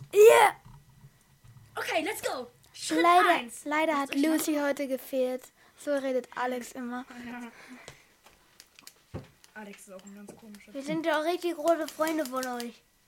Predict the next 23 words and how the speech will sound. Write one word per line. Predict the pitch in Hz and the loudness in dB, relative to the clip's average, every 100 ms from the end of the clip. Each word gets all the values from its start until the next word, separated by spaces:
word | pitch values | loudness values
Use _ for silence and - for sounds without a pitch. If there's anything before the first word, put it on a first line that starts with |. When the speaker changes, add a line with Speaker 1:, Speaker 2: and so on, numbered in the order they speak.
| 262 247 220 _ - _ _ _ - | -16 -16 -18 _ -20 _ _ _ -12
Speaker 1:
Wir | 277 | -8
lieben | 277 311 | -4 -2
Speaker 2:
Ähm, | 311 320 294 | -2 -2 -2
ja, | 302 285 | -2 -2
Speaker 1:
euch. | - | -6
Speaker 2:
schreibt | 339 392 | -12 -14
uns | 320 | -16
mal | 320 | -16
auf | - | -16
Instagram | 403 - 311 - 233 | -20 -18 -20 -18 -18
an. | 226 311 - _ - | -16 -18 -18 _ -16
Alex | 294 302 - - _ _ _ | -12 -12 -14 -20 _ _ _
und | 247 233 - - _ _ | -16 -16 -18 -20 _ _
hier | 254 | -10
Speaker 1:
Rick. | 285 339 - | -8 -8 -14
Speaker 2:
Rick. | 320 _ - _ | -18 _ -20 _
Rick. | 302 - | -20 -18
Speaker 1:
War | 269 269 | -16 -12
Rick? | 330 - | -12 -12
Speaker 2:
Rick | 415 440 330 | -14 -14 -12
Morty. | 440 571 453 440 480 554 - 659 640 831 988 | -10 -8 -6 -8 -4 -4 -4 -10 -8 -6 -8
<laughs> | |
Ja. | 269 214 | -10 -20